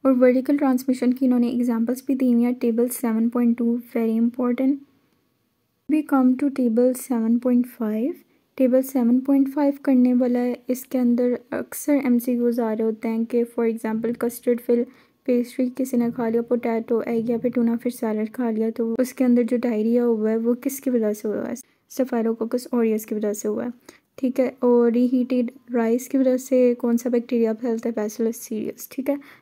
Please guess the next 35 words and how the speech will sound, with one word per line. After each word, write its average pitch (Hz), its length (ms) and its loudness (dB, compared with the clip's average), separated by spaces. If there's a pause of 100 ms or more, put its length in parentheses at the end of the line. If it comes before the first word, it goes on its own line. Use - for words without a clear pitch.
(120)
तो 269 180 6
this 269 260 0 (560)
is 240 200 2
very 220 420 0
important, 240 420 -6 (1200)
this 254 180 -4
table 233 240 2
is 247 200 0
very 226 340 0
important। - 400 -6 (500)
This 302 140 -2
exotoxin, 262 800 0
endotoxin 247 600 0
का 254 80 2
डिफरेंस, 269 640 -2
ये 254 80 4
बहुत 240 400 0
इंपॉर्टेंट 240 640 2
है, 311 160 0 (680)
do 254 180 4
this 262 180 4
by 254 240 -2 (280)
heart। 240 440 -2 (160)
And 240 260 -2
इस 269 180 -6
चैप्टर 254 320 -2
से 254 180 0
अक्सर - 500 -2
यही 240 380 4
एमसीक्यू 240 520 -2
में 233 160 2
आ 220 160 -2
रहा 220 100 -2
होता 220 220 -4
है, 262 100 -2